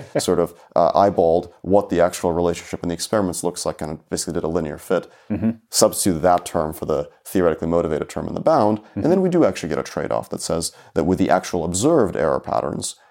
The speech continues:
Speaker 2: you should not use zero length rollouts. You should also not use very long rollouts. You should limit how many time steps you use your model for. And it turns out that if you actually do that, if you use your model for only short, uh, periods,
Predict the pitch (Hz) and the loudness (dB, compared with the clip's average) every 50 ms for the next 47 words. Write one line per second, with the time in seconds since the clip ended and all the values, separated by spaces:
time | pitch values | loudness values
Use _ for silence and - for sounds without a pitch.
0 | _ _ - 95 - 101 87 95 110 117 117 - - 90 85 80 80 78 87 - | _ _ -8 -4 -4 0 2 4 4 4 4 2 0 -2 -2 -2 -2 -4 -6 -8
1 | - _ _ _ _ 90 80 80 95 87 78 78 73 71 71 60 60 64 - - | -10 _ _ _ _ -4 0 2 2 4 4 2 2 0 -2 -4 -4 -8 -6 -2
2 | 76 62 67 101 120 165 220 - - - _ _ _ _ - 107 - 120 123 143 | 0 0 0 0 -2 -2 -6 -10 -14 -14 _ _ _ _ -4 -2 2 2 4 4
3 | 175 175 - 151 123 120 127 - 135 135 127 123 135 147 151 151 135 107 82 - | 2 2 2 4 4 4 2 2 0 -2 -2 0 0 2 2 2 2 0 -2 -4
4 | - 50 50 50 50 - - - - - _ - 92 95 87 104 90 101 120 117 | -4 -4 -4 -4 -6 -8 -10 -12 -16 -12 _ -4 -2 -2 0 2 2 4 4 4
5 | 104 104 95 95 90 87 - 92 90 85 - - 82 - 82 82 85 82 - 98 | 4 2 2 2 2 0 0 -2 -4 -2 -4 -8 -8 -6 -6 -6 -4 -4 -4 -2
6 | 123 147 151 127 104 - - - - 98 98 - - _ _ _ _ _ - 101 | 0 0 0 0 -2 -2 -2 -2 0 0 -2 -2 -8 _ _ _ _ _ -2 -2
7 | 101 - - 120 120 113 101 - 98 98 - - - - 110 107 - - - 92 | 0 2 2 2 4 4 4 2 0 0 -2 -4 0 0 0 -2 0 -2 -2 0
8 | - - 190 208 170 107 76 67 - 87 90 - 95 104 107 90 98 95 95 92 | 2 2 2 2 2 2 2 0 0 -2 -4 -2 0 0 0 0 0 2 4 4
9 | 95 95 92 - - - - _ - - 98 98 95 92 90 85 - - - 160 | 4 4 2 0 -4 -12 -20 _ -4 0 2 2 2 2 0 -2 -6 -4 0 0
10 | 165 160 143 - - _ _ _ - - - 85 - - - 90 87 82 76 80 | 2 2 0 -4 -10 _ _ _ -6 -2 -2 -2 -2 -2 -4 -2 -2 -2 -2 -4
11 | 85 - - - - | -4 -4 -6 -8 -8